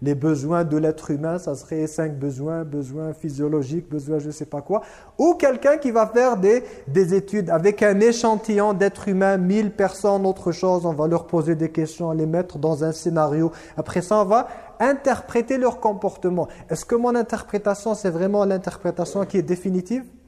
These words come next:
Non. Je viens de percevoir des choses. Est-ce que peut-être j'ai raté certains,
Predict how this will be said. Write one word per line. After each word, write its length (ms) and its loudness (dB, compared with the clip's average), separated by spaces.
Non. 220 0
Je 120 -2
viens 200 4
de 80 0
percevoir 760 2
des 100 0
choses. 240 -4
Est-ce 160 -10
que 80 -4
peut-être 380 0
j'ai 180 0
raté 380 0
certains, 580 -2